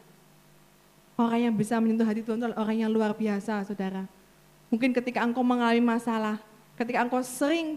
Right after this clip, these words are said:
duduk dekat dengan Tuhan, Tuhan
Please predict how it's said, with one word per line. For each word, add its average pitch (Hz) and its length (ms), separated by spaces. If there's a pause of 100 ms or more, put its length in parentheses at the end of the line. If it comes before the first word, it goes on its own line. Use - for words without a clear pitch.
duduk 247 240
dekat 226 320
dengan 220 240
Tuhan, 214 480 (1120)
Tuhan 254 320